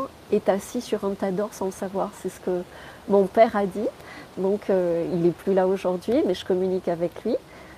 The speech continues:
Et j'ai pas fait de truc pour la fête des pères, donc voilà. Mon père, de là où il est, vous dit ça comme il me l'a dit à moi. Vous êtes assis sur des tas d'or. À vous de jouer.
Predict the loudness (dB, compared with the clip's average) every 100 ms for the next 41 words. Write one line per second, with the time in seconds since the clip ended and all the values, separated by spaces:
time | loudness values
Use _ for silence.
0 | -8 -4 0 0 -2 -4 -4 0 0 2
1 | 4 4 2 0 2 2 2 2 0 -2
2 | -2 0 0 -2 -6 -18 -6 4 6 8
3 | 12 12 12 8 2 2 4 6 6 4
4 | 2 4 2 2 0 -2 -2 0 2 0
5 | 2 4 2 4 2 2 2 0 -4 -16
6 | -18 -4 2 2 4 2 2 -2 -2 -4
7 | -4 -4 -6 -2 0 0 0 -4 -4 -12
8 | -12 0 2 2 -2 -20 -20 -2 0 2
9 | 2 2 -2 -10